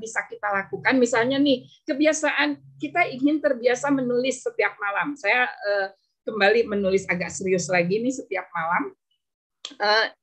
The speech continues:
yang kita lakukan ya, saya melakukannya, saya menyimpan buku kecil saya di, di, eh, dekat, apa sih, bukan di dekat, di bawah, eh, bantal gitu. Jadi ketika saya mau tidur, saya ingat, "Oh, belum menulis," gitu. Saya tulis, meskipun cuma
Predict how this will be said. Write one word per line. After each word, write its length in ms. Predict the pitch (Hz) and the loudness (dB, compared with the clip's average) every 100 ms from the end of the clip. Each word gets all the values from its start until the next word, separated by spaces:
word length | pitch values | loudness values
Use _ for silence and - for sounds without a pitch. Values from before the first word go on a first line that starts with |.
| _ - - | _ -8 2
yang 160 | 277 294 | 2 4
kita 240 | - 277 | 2 2
lakukan 400 | 254 254 247 427 | 2 0 -2 4
ya, 240 | 254 202 - - _ - | 4 4 0 -14 _ -4
saya 240 | 233 302 | 0 2
melakukannya, 800 | 302 247 247 233 214 233 302 320 | 2 2 2 0 -2 0 0 0
saya 160 | 277 302 | 0 2
menyimpan 560 | 294 262 254 269 277 | 2 -2 -2 -2 -2
buku 320 | 240 240 233 | -2 -6 -6
kecil 320 | 240 - 220 220 | -6 2 2 2
saya 240 | 247 262 | 2 0
di, 320 | 202 202 185 - _ _ _ | 0 -8 -12 -14 _ _ _
di, 320 | 175 185 185 | -8 -6 -4
eh, 720 | 170 175 180 175 175 175 170 180 | -4 0 2 2 4 2 2 0
dekat, 400 | 175 180 170 - _ _ _ 202 | 2 2 0 -4 _ _ _ -12
apa 160 | 214 | -10
sih, 160 | 226 202 | -8 -6
bukan 160 | 202 | -4
di 160 | 196 190 | -2 -2
dekat, 320 | 202 202 - | -2 -4 -4
di 160 | 202 170 | -4 0
bawah, 360 | 175 175 175 | 4 4 4
eh, 420 | 180 - - 170 170 | 0 -8 -2 -2 2
bantal 480 | 165 175 175 165 160 | 0 0 0 -2 -2
gitu. 240 | 151 160 | -6 -4
Jadi 240 | 170 190 | -2 -2
ketika 320 | 196 180 180 175 | -4 -4 -4 -4
saya 160 | 190 | -4
mau 160 | 175 170 | -4 -4
tidur, 320 | 165 185 233 | 0 2 2
saya 240 | - 214 | 0 -4
ingat, 320 | 190 185 202 - | -4 -6 -6 -6
"Oh, 160 | 220 - _ _ | -12 -12 _ _
belum 280 | 180 175 175 | 2 4 4
menulis," 440 | 170 170 165 - 151 | 2 -2 -4 -6 -10
gitu. 160 | 151 | -10
Saya 240 | 147 180 190 | -4 -2 2
tulis, 320 | 233 226 226 _ - | 4 4 2 _ -10
meskipun 560 | 220 - 277 294 285 277 | -8 -2 -2 2 2 4
cuma 440 | 294 247 262 262 | 0 0 -2 -2